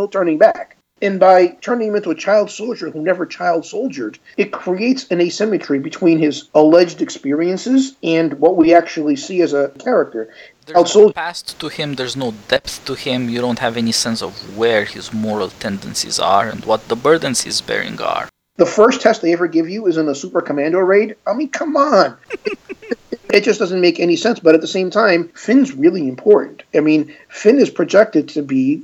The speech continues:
Speaker 1: Rey's eventual husband. I mean, that's where they're going with this. But it makes him a complete lightweight.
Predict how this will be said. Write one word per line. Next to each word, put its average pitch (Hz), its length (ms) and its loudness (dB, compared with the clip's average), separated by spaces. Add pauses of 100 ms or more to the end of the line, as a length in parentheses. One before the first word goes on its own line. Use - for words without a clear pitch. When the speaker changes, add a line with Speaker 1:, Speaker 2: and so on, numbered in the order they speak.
(100)
Speaker 1:
Rey's 147 720 6
eventual 139 760 4 (520)
husband. - 440 2
I 139 60 -2
mean, 151 120 0
that's 180 240 2
where 254 140 0
they're 139 140 2
going 151 360 -4
with 117 140 -12
this. 151 360 -12 (200)
But 196 200 4
it 175 100 6
makes 180 400 2
him 165 260 4
a - 40 -16
complete 139 420 -8
lightweight. - 440 -2